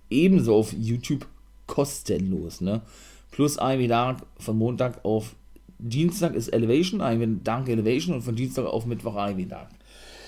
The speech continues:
Ja, äh, wie gesagt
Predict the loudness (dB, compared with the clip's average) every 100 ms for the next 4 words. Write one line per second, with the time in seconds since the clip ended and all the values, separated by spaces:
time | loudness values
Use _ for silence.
0 | -20 -20 -20 -20 -20 -20 2 12 12 12
1 | 4 -4 4 6 6 4 0 -16 -20 -16
2 | 0 2 6 6 4 0 -12